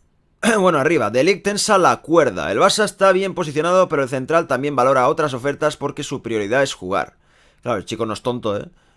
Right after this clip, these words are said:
Y dice, "Joder, es que en el Barça hay mucha competencia.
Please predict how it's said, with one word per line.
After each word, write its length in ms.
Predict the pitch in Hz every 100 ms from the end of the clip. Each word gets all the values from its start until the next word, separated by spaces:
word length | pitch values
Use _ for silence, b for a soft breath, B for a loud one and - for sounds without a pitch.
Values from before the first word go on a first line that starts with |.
| b -
Y 540 | 92 90 85 82 82
dice, 300 | 82 87 78
"Joder, 280 | 82 98 71
es 120 | 87
que 100 | 104
en 60 | 87
el 60 |
Barça 200 | 87 87
hay 80 | 113
mucha 260 | 123 123 90
competencia. 680 | 82 - 120 127 - -